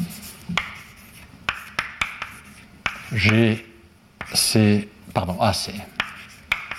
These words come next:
Hein, donc j'ai vraiment tout déballé, et voilà ce qu'on obtient.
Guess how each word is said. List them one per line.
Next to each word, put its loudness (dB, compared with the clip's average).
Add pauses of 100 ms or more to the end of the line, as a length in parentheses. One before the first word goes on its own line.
(460)
Hein, 6
donc 8
j'ai 6
vraiment 4
tout 2
déballé, 8
et 4
voilà 6
ce -10
qu'on 2
obtient. -2